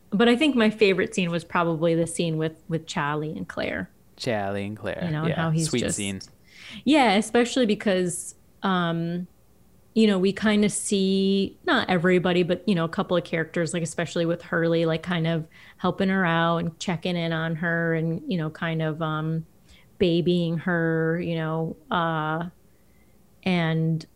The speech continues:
Speaker 1: so I sort of like that she shared this vulnerability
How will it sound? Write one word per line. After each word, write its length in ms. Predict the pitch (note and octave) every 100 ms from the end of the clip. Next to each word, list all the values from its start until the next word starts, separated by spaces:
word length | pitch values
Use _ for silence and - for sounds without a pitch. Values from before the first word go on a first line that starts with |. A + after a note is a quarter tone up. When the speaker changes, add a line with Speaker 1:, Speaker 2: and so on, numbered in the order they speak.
| -
Speaker 1:
so 200 | - G3+
I 160 | F#3+
sort 300 | F3 - G3+
of 160 | F#3 E3
like 340 | F3 E3+ E3 -
that 120 | E3+
she 180 | - E3+
shared 380 | - F3 E3
this 180 | E3+ E3
vulnerability 1080 | - E3+ D#3+ D#3+ D#3+ D#3+ E3+ G3 G3+ G#3 -